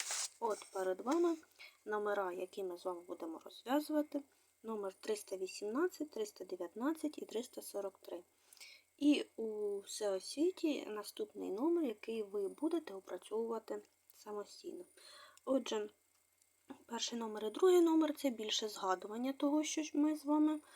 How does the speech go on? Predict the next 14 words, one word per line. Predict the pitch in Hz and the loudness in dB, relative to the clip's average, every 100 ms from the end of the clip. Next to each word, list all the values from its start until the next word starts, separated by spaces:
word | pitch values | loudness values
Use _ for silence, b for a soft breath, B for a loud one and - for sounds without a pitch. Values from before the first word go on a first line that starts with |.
| B B B B | B B B B
уже | 427 294 285 294 285 - _ _ _ _ | 2 2 6 4 4 -2 _ _ _ _
розв'язували. | 262 294 285 254 269 277 269 262 262 262 254 269 | 4 6 6 2 4 4 2 2 2 2 0 -2
А | 254 269 | 0 2
номер | 240 202 196 - - - | 2 0 -6 -8 -18 -8
триста | 233 226 - | -6 -6 -10
сорок | 202 220 208 - | -8 -4 -6 -4
третій — | 311 403 415 285 - | -2 -2 0 -4 -2
це | 240 240 | -4 -4
вже | 220 208 | -4 -6
більш | 202 269 339 - - | -2 0 0 -2 -8
на, | 220 226 247 - _ _ _ _ _ - | -6 -4 -4 -8 _ _ _ _ _ -16
е, | 220 214 214 214 208 202 196 202 | -12 -10 -8 -6 -6 -6 -10 -6
вищому | 233 - - 233 226 226 _ _ - | -4 -2 -4 -4 -8 -8 _ _ -10
рівні. | 202 196 190 196 | -6 -4 -4 -8